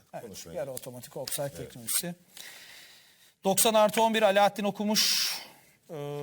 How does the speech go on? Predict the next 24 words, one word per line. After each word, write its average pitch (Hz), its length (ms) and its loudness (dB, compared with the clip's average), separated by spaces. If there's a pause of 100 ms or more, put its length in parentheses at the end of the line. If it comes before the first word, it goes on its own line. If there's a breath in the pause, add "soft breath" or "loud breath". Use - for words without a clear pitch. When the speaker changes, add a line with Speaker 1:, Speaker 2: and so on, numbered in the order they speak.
(120)
Speaker 1:
pozisyon 190 400 0
içerisinde 185 520 2
burada 180 200 -4
Fenerbahçelerin 175 840 -2
bir 165 40 -6
penaltı 175 400 -2
beklentisi 170 560 -2
oldu 151 300 -4
hocam. 160 400 -6 (240)
Uzun 165 280 -4
top 147 400 -10
ceza 156 280 -2
alanına 147 360 -4
doğru. 139 220 -8
Alaaddin 151 480 -6
pozisyon 143 380 -8
içerisinde. 131 760 -4 (120)
Speaker 2:
Bu 151 100 -18
pozisyonun 143 460 -8
başka 127 260 -4
bir 123 60 -4
açısı - 360 -4
var 101 160 -2
mı? 113 200 -10